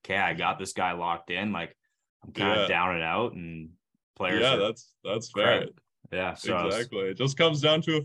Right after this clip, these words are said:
Speaker 2: feel. Uh, sometimes the, the game's just a feel thing. It's, people say that with golf a lot too, that,
Speaker 1: Oh.
Speaker 2: you know, golf, it, it's just a feel, you know, you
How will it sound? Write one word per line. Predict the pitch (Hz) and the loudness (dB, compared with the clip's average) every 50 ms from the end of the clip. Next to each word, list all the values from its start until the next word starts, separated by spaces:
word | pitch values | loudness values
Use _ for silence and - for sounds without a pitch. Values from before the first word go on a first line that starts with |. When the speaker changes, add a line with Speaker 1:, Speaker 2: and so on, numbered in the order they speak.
| - - | -2 -4
Speaker 2:
feel. | 135 156 151 113 92 90 | -2 0 0 0 -2 -2
Uh, | 92 92 - - - | -4 -6 -6 -8 -8
sometimes | - - 123 127 131 139 147 135 135 139 127 - - - _ | -4 -2 -2 0 0 0 0 0 0 0 -2 -4 -6 -12 _
the, | - 117 117 - | -4 -4 -4 -4
the | - 113 | -4 -4
game's | 98 117 117 123 131 131 - | -2 -2 0 0 0 -2 -4
just | 131 131 - | -6 -6 -6
a | 131 | -6
feel | 123 - 127 120 117 104 98 98 | -6 -4 -2 0 2 2 0 0
thing. | - - 98 95 87 87 90 | -2 -6 -6 -6 -6 -6 -6
It's, | 90 - - - - _ _ _ _ _ _ - | -8 -8 -10 -12 -18 _ _ _ _ _ _ -2
people | 143 139 151 160 151 147 | -2 0 0 0 -2 -2
say | - 156 151 147 | -2 -2 0 0
that | 147 143 127 | 2 0 0
with | 117 107 101 - | -2 -4 -6 -4
golf | - 101 101 107 101 95 - - - | 0 2 4 4 2 2 -2 -8 -12
a | |
lot | 85 85 82 76 76 71 69 - _ _ _ _ _ _ _ _ _ - | -8 -6 -6 -6 -6 -6 -8 -10 _ _ _ _ _ _ _ _ _ -6
too, | 123 113 104 92 85 | -4 -4 -2 -2 0
that, | 85 76 78 - | 0 0 -2 -2
Speaker 1:
Oh. | 110 110 | -6 -8
Speaker 2:
you | - 95 98 | -6 -4 -4
know, | 95 95 92 | -4 -4 -4
golf, | - 95 95 90 92 95 - | -4 -2 0 0 0 -2 -4
it, | 98 92 87 - | -8 -8 -8 -8
it's | 95 - - | -10 -10 -10
just | 117 113 - | -10 -12 -12
a | 107 - _ - | -14 -14 _ -6
feel, | 120 120 110 92 85 85 | -4 -2 0 0 0 0
you | 87 90 | -2 -4
know, | 87 85 90 | -4 -4 -6
you | 85 85 | -6 -8